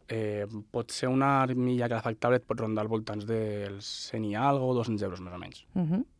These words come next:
Speaker 2: Bueno,
Speaker 1: Això
Speaker 2: de
Speaker 1: et
Speaker 2: fet,
Speaker 1: pot suposar
Speaker 2: el món de la moto sempre ho hem dit, que és caríssim, en general.
Speaker 1: Correcte.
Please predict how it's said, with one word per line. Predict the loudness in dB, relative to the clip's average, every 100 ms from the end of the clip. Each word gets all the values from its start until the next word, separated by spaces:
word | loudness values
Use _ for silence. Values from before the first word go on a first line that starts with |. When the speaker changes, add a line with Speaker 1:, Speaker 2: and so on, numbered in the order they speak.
| -2
Speaker 2:
Bueno, | 2 4
Speaker 1:
Això |
Speaker 2:
de | 4
Speaker 1:
et |
Speaker 2:
fet, | 4
Speaker 1:
pot | 2
suposar | 0 -2 0 2 4
Speaker 2:
el | 6
món | 8 8
de |
la | 6
moto | 4 4
sempre | 4 6 8
ho | 8
hem | 6
dit, | 4 4
que | 2 2
és | 2
caríssim, | 0 0 0 -2 -4 -10 -20 -4 4
en | 6
general. | 8 6 6 6 4 0
Speaker 1:
Correcte. | 4 6 6